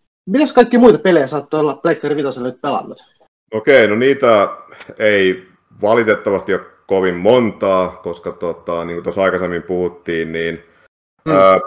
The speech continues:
Speaker 2: ei ole vielä tullut kovin montaa semmoista peliä, mikä niin kuin tavallaan kiinnostaa niin kuin tosi paljon.
Speaker 1: Mm.
Speaker 2: Ö, no okei, Ratchet ja Clank tulee varmasti jossain vaiheessa hommattu, koska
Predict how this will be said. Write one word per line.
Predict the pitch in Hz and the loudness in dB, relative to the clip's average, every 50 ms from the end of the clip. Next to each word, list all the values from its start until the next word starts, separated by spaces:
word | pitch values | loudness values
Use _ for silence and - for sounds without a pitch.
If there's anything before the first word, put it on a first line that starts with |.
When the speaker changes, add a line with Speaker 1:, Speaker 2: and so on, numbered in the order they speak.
| - | 0
Speaker 2:
ei | 101 104 107 | 2 4 4
ole | 107 107 | 4 6
vielä | 117 113 110 | 6 4 4
tullut | 110 - 113 110 110 107 - | 4 4 2 2 2 0 2
kovin | 107 104 101 98 95 | 2 4 4 4 2
montaa | 95 92 92 90 90 95 90 87 85 80 - - - | 0 -2 -4 -2 -2 -2 0 0 0 -2 -4 -6 -10
semmoista | 90 85 85 85 82 - - | -10 -10 -8 -10 -10 -8 -4
peliä, | 90 87 87 87 85 85 | -2 -2 -2 -2 -2 -4
mikä | 82 85 80 - 87 82 80 80 78 - - - - _ _ _ _ _ _ _ | -4 -6 -8 -4 -2 -2 -2 -2 -4 -6 -8 -14 -20 _ _ _ _ _ _ _
niin | - 82 78 | -18 -16 -14
kuin | 76 80 | -14 -10
tavallaan | - 87 82 85 85 82 82 82 82 80 80 76 - _ _ _ _ _ _ _ | -8 -8 -6 -4 -4 -4 -4 -4 -6 -6 -8 -10 -14 _ _ _ _ _ _ _
kiinnostaa | - 90 90 90 87 85 - - - 87 85 | -8 -6 -4 -4 -4 -6 -8 -6 -6 -6 -6
niin | 82 82 80 76 | -4 -6 -8 -10
kuin | 80 - | -10 -8
tosi | - 85 82 - 85 | -6 -8 -6 -6 -8
paljon. | - - 90 90 87 87 87 87 - - - _ _ _ _ _ _ _ _ _ _ _ _ _ _ - | -6 -4 -2 -2 -2 -2 -4 -4 -6 -8 -16 _ _ _ _ _ _ _ _ _ _ _ _ _ _ -6
Speaker 1:
Mm. | 95 | -2
Speaker 2:
Ö, | 90 90 90 90 90 92 - 110 | 0 0 2 2 0 -2 -2 -2
no | 113 | -2
okei, | 113 123 120 113 110 | 2 4 4 6 6
Ratchet | 120 135 139 135 - 135 - | 6 6 4 4 0 -2 -2
ja | 120 | -2
Clank | - - 113 110 107 104 95 | -2 0 2 2 2 0 -2
tulee | - - 98 95 95 92 90 85 - - - - - | -4 -4 -2 0 2 2 0 -2 -4 -10 -16 -10 -6
varmasti | 92 90 92 90 87 - - 87 | -6 -4 -4 -6 -8 -10 -10 -8
jossain | 82 80 78 - 85 78 | -8 -8 -8 -8 -10 -8
vaiheessa | 78 78 76 - - | -6 -8 -8 -8 -10
hommattu, | 80 78 80 82 78 - - 82 | -12 -10 -10 -12 -14 -12 -12 -12
koska | - - 85 - - - 87 82 78 - - - _ | -10 -8 -10 -10 -8 -6 -6 -4 -6 -6 -8 -14 _